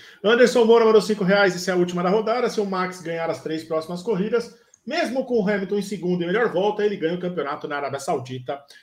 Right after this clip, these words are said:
com o segundo lugar. Olha só, o Max aí conseguindo colocar mais que um dedinho na taça, né?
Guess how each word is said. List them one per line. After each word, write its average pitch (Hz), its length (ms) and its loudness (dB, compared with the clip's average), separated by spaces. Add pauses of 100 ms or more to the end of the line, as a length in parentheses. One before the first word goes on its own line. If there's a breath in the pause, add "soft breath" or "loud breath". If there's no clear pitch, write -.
(300 soft breath)
com 269 460 6
o 226 120 -2
segundo 285 760 -2
lugar. 202 840 0
Olha 170 200 -2
só, 127 320 -6
o - 20 -10
Max 151 380 -12
aí 196 400 -10 (880 soft breath)
conseguindo 190 920 -4
colocar 151 520 -4
mais 180 300 -4
que - 140 -8
um 208 80 -4
dedinho 170 420 2
na 196 140 -4
taça, 110 460 -16
né? 127 180 -10